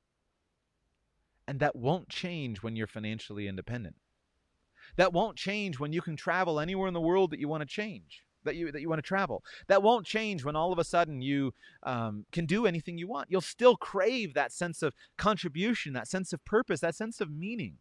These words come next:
And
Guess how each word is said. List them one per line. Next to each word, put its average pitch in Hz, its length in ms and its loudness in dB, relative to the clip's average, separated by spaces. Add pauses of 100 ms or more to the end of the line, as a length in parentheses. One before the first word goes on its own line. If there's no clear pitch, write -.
(2250)
And 196 560 0